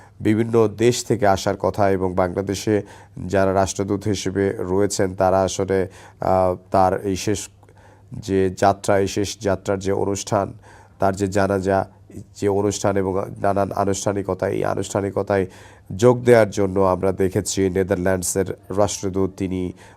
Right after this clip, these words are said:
রওনা হয়েছেন, তিনি আসছেন এবং লিবিয়ার রাষ্ট্রদূত তিনি আসছেন, অস্ট্রেলিয়ার হাই কমিশনার তিনি আসছেন, রাশিয়ার ভারপ্রাপ্ত যে রাষ্ট্রদূত রয়েছে তিনিও আসছেন, ফিলিপাইনের রাষ্ট্রদূত তিনিও আসছেন, সিঙ্গাপুরের হাই কমিশনার আসছেন, প্যালেস্টাইনের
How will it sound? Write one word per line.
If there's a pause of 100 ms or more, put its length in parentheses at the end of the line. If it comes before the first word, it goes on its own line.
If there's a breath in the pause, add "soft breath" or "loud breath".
রওনা
হয়েছেন, (100)
তিনি
আসছেন
এবং (120)
লিবিয়ার
রাষ্ট্রদূত
তিনি (140)
আসছেন, (480 loud breath)
অস্ট্রেলিয়ার
হাই
কমিশনার (120)
তিনি
আসছেন, (140)
রাশিয়ার
ভারপ্রাপ্ত (580 loud breath)
যে
রাষ্ট্রদূত (120)
রয়েছে (100)
তিনিও (120)
আসছেন, (180)
ফিলিপাইনের (100)
রাষ্ট্রদূত (100)
তিনিও (100)
আসছেন, (440 loud breath)
সিঙ্গাপুরের
হাই
কমিশনার
আসছেন, (100)
প্যালেস্টাইনের